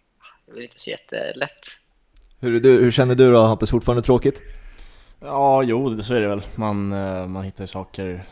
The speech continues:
Speaker 3: hela tiden, men det är in-, det är inte samma grej som att kolla på en live-match riktigt. Eh, suttit och kollat på en hel del gamla matcher.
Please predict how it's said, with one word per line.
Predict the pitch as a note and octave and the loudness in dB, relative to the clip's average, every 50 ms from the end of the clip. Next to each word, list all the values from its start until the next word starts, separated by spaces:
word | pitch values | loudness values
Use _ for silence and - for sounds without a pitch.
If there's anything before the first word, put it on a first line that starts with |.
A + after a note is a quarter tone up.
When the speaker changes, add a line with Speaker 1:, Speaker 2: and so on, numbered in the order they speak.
| - - - - - - | -20 -20 -20 -20 -16 -12
Speaker 3:
hela | G#2 G2+ G2+ | -8 -8 -8
tiden, | - G2+ G2 G2 G2 | -6 -6 -6 -4 -4
men | G2 G2 | -4 -4
det | G2 G2+ | -4 -4
är | |
in-, | G2+ G2+ G2 G2 F#2+ F#2+ | -4 -4 -4 -6 -6 -6
det | G2+ | -4
är | G2+ G#2 G2+ G2+ | -4 -4 -4 -4
inte | G#2 G2+ G2 - G#2 G2 | -4 -4 -6 -6 -8 -6
samma | - G#2 G#2 G#2 | -4 -2 -2 -2
grej | G#2 G#2 G#2+ G#2+ G2+ | -2 -2 -2 -2 -4
som | - G2+ G2+ | -4 -6 -8
att | F#2+ | -6
kolla | - G#2 G2 G2 G2+ G2+ | -4 -4 -4 -4 -4 -6
på | - G#2+ G#2 G2+ G2 G2+ - - - - - - - _ _ _ - | -6 -4 -4 -4 -4 -6 -8 -14 -20 -20 -20 -20 -20 _ _ _ -10
en | - A2 G#2+ G#2 G2+ | -6 -4 -4 -2 -4
live-match | G2 E2+ F#2+ G#2+ A2 G#2+ G2+ G2 F#2+ F#2 F#2+ G2 G2 G2 - - - G#2 | -4 -4 -2 0 2 2 2 2 0 -2 -4 -6 -6 -6 -8 -10 -10 -10
riktigt. | F#2+ - - - - _ - - | -10 -10 -12 -18 -20 _ -14 -12
Eh, | G2 F2 D#2 F2 D#2+ E2+ F#2 | -10 -10 -10 -10 -12 -12 -14
suttit | - G2 F2+ F2+ F2 | -14 -12 -12 -12 -14
och | F#2+ F2 | -14 -12
kollat | - F#2 F#2 F2 - | -12 -12 -12 -12 -12
på | - | -12
en | F#2+ | -10
hel | F#2 F#2 F2+ | -8 -8 -10
del | E2+ F#2 F#2 F#2 | -10 -10 -12 -12
gamla | F2+ F#2+ F#2 F2+ F#2 F#2 | -10 -10 -8 -8 -6 -6
matcher. | G2 F#2+ F2+ - - F2+ F2+ | -8 -8 -10 -12 -14 -16 -16